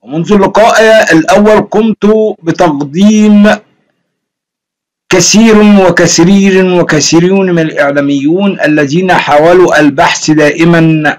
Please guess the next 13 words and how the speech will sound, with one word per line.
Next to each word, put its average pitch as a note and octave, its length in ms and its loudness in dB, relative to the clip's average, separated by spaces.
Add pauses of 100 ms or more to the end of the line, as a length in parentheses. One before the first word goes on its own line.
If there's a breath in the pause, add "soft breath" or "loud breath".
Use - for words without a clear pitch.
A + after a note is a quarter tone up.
عن D3 440 -4 (160)
الحقيقة، C3+ 720 -4 (1300)
وحيث A3 520 0 (520)
تسببت F#3 680 0
هناك F3+ 640 0
بعض F#3 360 0
المشاكل، G3 1000 0 (600)
وكان D#3+ 320 0
هناك F#3 400 0
اشتباكات G3 680 0
بين F#3+ 420 2
مسلمين F#3 520 0
ومسيحيين، F#3 1120 0